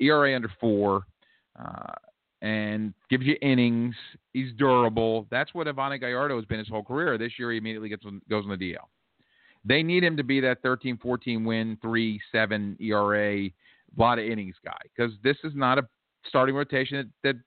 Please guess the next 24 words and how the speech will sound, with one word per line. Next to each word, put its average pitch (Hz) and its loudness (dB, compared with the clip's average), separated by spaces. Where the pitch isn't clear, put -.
gets 147 2
deep 156 0
in 175 -2
games. 196 -2
Now, 123 4
hopefully, 160 2
Tillman 151 0
and 127 -4
Gausman 143 0
can 113 -4
be 135 -2
those 123 0
guys. 117 -4
You 127 -4
don't 165 -2
know 160 -4
what 143 -6
you're 135 -12
getting 123 -4
from 113 -8
Ubaldo 104 -2
start 98 -6
to - -16
start. - -2